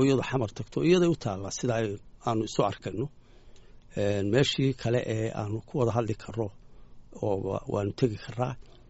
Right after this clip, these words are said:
Iyana way, een, noo imaan karaan hadday doonayaan. Laakiin inaanu xamar isugu nimaadnaa waqtiga kan wax suurtagala u muuqda ma aha.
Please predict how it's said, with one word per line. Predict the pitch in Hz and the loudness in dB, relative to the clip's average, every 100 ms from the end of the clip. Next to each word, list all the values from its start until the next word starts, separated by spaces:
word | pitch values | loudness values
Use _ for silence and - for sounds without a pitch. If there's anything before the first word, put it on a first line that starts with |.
| - | -2
Iyana | 131 143 | 4 6
way, | 151 123 107 - - | 8 6 2 -4 -8
een, | - 98 90 - | -6 -6 -8 -10
noo | - 110 113 | -2 0 2
imaan | 113 123 | 2 0
karaan | - 120 120 | 0 -2 -2
hadday | 113 120 110 | -2 -2 2
doonayaan. | 123 127 127 139 147 - - - - - - | 4 6 6 2 -4 -10 -20 -20 -20 -20 -6
Laakiin | 110 - 131 135 | -6 4 6 6
inaanu | - 127 117 | 2 0 0
xamar | - 147 113 | 2 4 2
isugu | - 127 127 | 2 6 6
nimaadnaa | 107 101 98 98 98 - - | 6 2 0 -2 -4 -8 -2
waqtiga | 113 - - 92 | -2 0 -2 -2
kan | - 113 101 | -2 -4 -2
wax | 95 | -6
suurtagala | - 113 - 104 - 104 | -4 -4 -2 -4 -4 -6
u | - | -6
muuqda | 101 95 98 | -6 -4 -2
ma | 101 | 0
aha. | 92 | -2